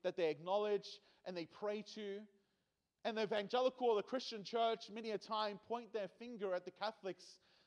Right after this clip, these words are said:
saying that they are idolatrous people. But the truth is tonight that if a believer has family or career or a pastime or money over God, they are just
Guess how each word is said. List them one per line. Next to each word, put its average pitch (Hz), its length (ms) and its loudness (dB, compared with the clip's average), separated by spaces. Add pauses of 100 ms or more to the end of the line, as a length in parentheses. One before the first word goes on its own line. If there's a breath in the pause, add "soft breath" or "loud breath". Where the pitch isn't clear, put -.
saying 220 240 -4
that 196 160 -2
they 208 60 0
are 202 160 2
idolatrous 196 600 -2
people. 185 380 -8 (1400)
But 165 80 -20
the 170 120 -16
truth 277 280 -2
is 269 180 -6
tonight 202 420 -2
that 190 200 -2 (440)
if - 140 -2
a 233 80 2
believer 226 560 2 (140)
has 220 360 2
family 226 600 -2 (640)
or 220 160 4
career 220 680 6 (600)
or 240 140 8
a 240 80 6
pastime 226 840 0 (640)
or 233 180 8
money 220 640 2 (720)
over 247 360 8
God, 226 500 8 (680)
they 220 160 6
are 202 80 0
just 233 500 -4